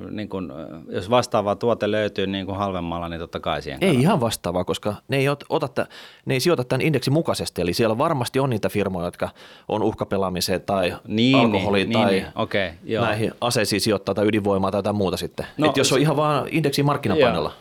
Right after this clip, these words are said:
Speaker 1: Joo. Ei, kun siis, siis toi on ihan mielenkiintoinen, mielenkiintoinen pointti, ja sen loppukädessä päättää itse kukin. Et,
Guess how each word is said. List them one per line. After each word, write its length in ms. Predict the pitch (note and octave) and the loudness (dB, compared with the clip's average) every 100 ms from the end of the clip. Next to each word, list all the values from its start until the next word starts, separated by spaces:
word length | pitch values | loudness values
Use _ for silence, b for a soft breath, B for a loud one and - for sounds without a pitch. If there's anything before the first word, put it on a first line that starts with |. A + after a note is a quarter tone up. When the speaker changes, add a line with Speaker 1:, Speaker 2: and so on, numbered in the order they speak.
| - | -18
Speaker 1:
Joo. 100 | - | -6
Ei, 140 | D3 | 0
kun 140 | D3 D#3 | 2 2
siis, 300 | B2+ C#3+ A2 G#2 A#2+ | 2 -2 -2 -8 -8
siis 180 | C3 | -8
toi 200 | C3 D3+ | 0 4
on 80 | C3 | 6
ihan 160 | C#3+ C#3 | 6 4
mielenkiintoinen, 560 | C#3 C3 A#2 G#2+ A2+ A2 - - | 4 4 2 2 2 -2 -8 -6
mielenkiintoinen 680 | C#3+ C3+ A#2+ G#2+ G#2 G#2 | 2 2 4 2 2 2
pointti, 560 | G2 A#2 G#2+ - F#2+ - - G#2 D#2 - | 2 0 0 0 -2 -2 -10 -12 -10 -10
ja 300 | - G#2+ G2+ - | -6 -4 -4 -4
sen 280 | G2+ G#2+ G#2+ | 0 0 0
loppukädessä 640 | G#2 A2+ G#2 F#2+ F#2 F#2 F#2 - - | -2 -2 0 -2 -2 -2 -8 -8 -2
päättää 420 | G#2+ - A2 F#2+ | -2 -2 -4 -2
itse 240 | G2+ - - | -4 -8 -4
kukin. 360 | A2 F#2+ F#2 D#2+ B B B B B B B - | -2 0 -2 -4 B B B B B B B -10
Et, 140 | - | -10